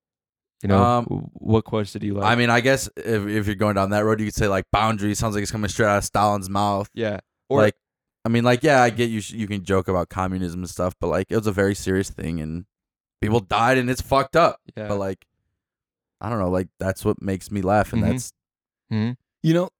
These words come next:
Speaker 3: looking at these quotes, there's not of a lot that really, um, promotes escapism. Like, I'm, I'm
Speaker 1: No.
Speaker 3: thinking about when this was released at the time, pretty recently after Hurricane Katrina, and a lot of these quotes and jokes are based around
Speaker 1: Leaning
Speaker 3: Hurricane
Speaker 1: on it.
Speaker 3: Katrina. So, like,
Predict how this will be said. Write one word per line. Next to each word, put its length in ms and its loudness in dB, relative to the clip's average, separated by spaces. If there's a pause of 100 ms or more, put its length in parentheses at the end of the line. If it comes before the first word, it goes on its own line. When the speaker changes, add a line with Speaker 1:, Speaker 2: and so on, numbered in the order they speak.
Speaker 3:
looking 380 2
at 120 2
these 180 2
quotes, 360 2
there's 180 0
not 200 4
of 80 2
a 40 4
lot 320 4
that 200 -2 (100)
really, 340 -2
um, 280 -4 (1400)
promotes 380 2
escapism. 760 -2 (800)
Like, 220 -2
I'm, 320 0
I'm 300 0
Speaker 1:
No. 180 4
Speaker 3:
thinking 300 2
about 260 4
when 120 2
this 140 2
was 120 -2
released 340 2
at 80 2
the 80 -2
time, 480 0
pretty 220 2
recently 420 2
after 220 0
Hurricane 360 2
Katrina, 540 0
and 100 -4
a 60 -2
lot 320 2
of 80 4
these 320 2
quotes 400 0
and 140 0
jokes 300 2
are 80 0
based 340 0
around 420 0
Speaker 1:
Leaning 300 4
Speaker 3:
Hurricane 140 4
Speaker 1:
on 60 4
it. 40 2
Speaker 3:
Katrina. 400 0
So, 180 2
like, 300 2